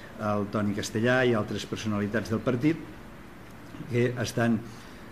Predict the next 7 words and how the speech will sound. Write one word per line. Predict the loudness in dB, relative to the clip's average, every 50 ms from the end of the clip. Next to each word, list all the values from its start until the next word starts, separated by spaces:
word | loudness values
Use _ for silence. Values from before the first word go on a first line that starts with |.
| -2 2
eh, | 4 4 4 4 2 2
creant | 2 2 4 6 6 6 6 6
una | 4 2 2
plataforma. | 0 0 2 2 2 4 6 6 8 8 6 6 4
Doncs, | 2 0 0 2
de | 4
moment, | 6 6 8 8 8 6 6